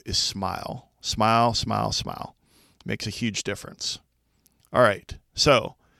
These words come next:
during the summer of twenty fourteen, our school had a retention crisis. And in just two years, we solved it. So how did we go from a crisis to a celebration? How did we go from a crisis to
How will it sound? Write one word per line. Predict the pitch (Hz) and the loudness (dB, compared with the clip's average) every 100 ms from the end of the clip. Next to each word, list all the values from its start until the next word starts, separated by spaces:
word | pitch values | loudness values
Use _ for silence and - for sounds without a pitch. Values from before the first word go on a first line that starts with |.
| _ - | _ 2
during | 135 135 | 4 4
the | |
summer | 127 151 165 175 | 4 4 6 4
of | 143 | 4
twenty | - 143 143 | 0 0 0
fourteen, | - 131 - - 110 113 107 - | 2 0 0 -2 -2 -2 -6 -2
our | 110 | 0
school | - 127 120 | 0 2 2
had | 110 107 | 4 2
a | |
retention | 104 104 113 98 - 104 | 0 0 0 0 -4 -4
crisis. | - 104 - - - - _ _ - _ - | -4 -4 -4 -2 -4 -4 _ _ -20 _ -4
And | 117 120 | 0 2
in | 117 | 2
just | 117 110 - | 0 0 0
two | 143 | 0
years, | 147 135 120 117 107 - | 4 6 6 4 0 -4
we | - 123 | -4 -2
solved | - 104 95 - | 2 2 2 -2
it. | 50 - - _ - - - | -8 -8 -10 _ -20 -18 -2
So | 120 | 0
how | 104 131 | 4 6
did | 151 160 | 6 4
we | 156 | 6
go | 139 139 | 8 6
from | 131 123 | 6 0
a | 110 | -2
crisis | - 117 117 143 123 | 0 2 4 2 2
to | - 120 | 2 2
a | |
celebration? | - 117 101 107 107 135 | 4 2 2 0 2 0
How | 120 113 120 | 2 4 2
did | 120 | 2
we | 120 | -2
go | 110 110 131 | 2 2 2
from | - 104 | 0 -4
a | 92 | -4
crisis | - 117 117 131 120 - | 0 2 4 4 4 2
to | 127 107 | 4 4